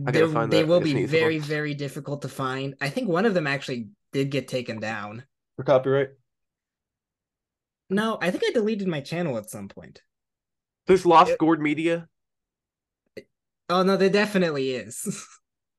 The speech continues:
Speaker 1: No. <laughs>
Speaker 2: Well,
Speaker 1: Find
Speaker 2: the
Speaker 1: that Lost Media.
Speaker 2: Welcome to the Land of Nothingness actually found it.
Speaker 1: Oh, for real? How?
Speaker 2: Yeah.
Speaker 1: Did they, like, download it or something?
Speaker 2: Yeah, they, they,
Speaker 1: Oh, wow.
Speaker 2: like, sent it to me at some point and asked me if I was, like,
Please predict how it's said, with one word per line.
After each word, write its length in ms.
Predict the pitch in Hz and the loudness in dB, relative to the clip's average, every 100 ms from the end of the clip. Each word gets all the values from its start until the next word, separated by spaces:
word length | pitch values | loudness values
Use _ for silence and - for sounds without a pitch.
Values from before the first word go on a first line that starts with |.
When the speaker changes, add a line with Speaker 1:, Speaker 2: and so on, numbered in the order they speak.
| _ _ _ _ _ _ _ _ _ _ _ - | _ _ _ _ _ _ _ _ _ _ _ -8
Speaker 1:
No. 540 | 143 143 135 135 123 | -8 -6 -6 -6 -8
<laughs> 0 | - _ - _ _ _ - - - - - - | -12 _ -20 _ _ _ -16 -14 -20 -20 -20 -6
Speaker 2:
Well, 340 | 196 208 262 | 0 2 4
Speaker 1:
Find 160 | 160 170 | 4 6
Speaker 2:
the 60 | |
Speaker 1:
that 160 | 165 160 | 6 6
Lost 260 | 151 165 - | 6 4 2
Media. 440 | 156 143 143 139 - _ - | 0 2 0 -2 -8 _ 0
Speaker 2:
Welcome 280 | 240 277 269 | 0 2 4
to 60 | |
the 40 | 247 | 4
Land 240 | 226 226 | 4 2
of 60 | 190 | 2
Nothingness 500 | 180 202 208 151 139 | 0 0 -2 -4 -6
actually 420 | 151 147 - 156 | -6 -6 -8 -8
found 340 | 135 139 143 117 | -6 -4 -4 -4
it. 120 | 104 _ _ _ _ _ _ _ | -10 _ _ _ _ _ _ _
Speaker 1:
Oh, 140 | 214 | -2
for 180 | - 160 | 2 4
real? 280 | 143 160 175 _ | 4 2 -2 _
How? 300 | 208 180 170 | 0 2 2
Speaker 2:
Yeah. 280 | 160 196 165 | 0 0 2
Speaker 1:
Did 120 | 151 | 2
they, 40 | 151 | 2
like, 200 | 139 135 | 2 2
download 360 | 123 147 160 | 0 2 0
it 120 | 160 165 | 0 -4
or 60 | |
something? 300 | 170 160 165 - _ _ - | -6 -8 -10 -14 _ _ -2
Speaker 2:
Yeah, 280 | 285 233 | 0 0
they, 300 | 160 170 170 170 | 2 2 2 0
they, 340 | 165 160 156 | 0 2 0
Speaker 1:
Oh, 100 | 147 | 0
wow. 140 | 143 131 | 2 0
Speaker 2:
like, 120 | - | -2
sent 320 | - 151 151 | -6 -6 -4
it 120 | 156 | -6
to 80 | - | -6
me 140 | 135 131 | -6 -6
at 140 | 117 | -8
some 180 | 131 117 | -10 -10
point 320 | 117 92 95 | -12 -14 -14
and 120 | 120 | -8
asked 280 | 120 120 - | -6 -6 -8
me 220 | 139 123 | -8 -6
if 120 | 110 - | -8 -8
I 200 | 123 131 | -6 -6
was, 340 | 127 127 120 - | -6 -8 -12 -12
like, 320 | 117 104 - | -12 -12 -18